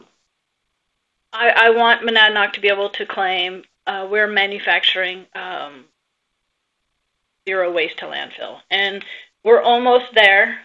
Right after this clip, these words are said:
um, but there's a company way up north that's doing incredible work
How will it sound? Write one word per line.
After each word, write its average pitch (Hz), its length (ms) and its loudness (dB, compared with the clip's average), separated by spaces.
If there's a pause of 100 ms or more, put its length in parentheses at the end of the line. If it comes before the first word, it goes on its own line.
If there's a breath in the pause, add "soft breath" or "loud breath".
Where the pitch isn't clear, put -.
(180)
um, 190 420 -4
but - 300 0
there's 233 180 6
a 233 80 4
company 233 420 2
way 214 200 6
up 208 120 4
north 208 300 2 (220)
that's 208 240 2
doing 220 320 0
incredible 220 680 2
work 214 420 4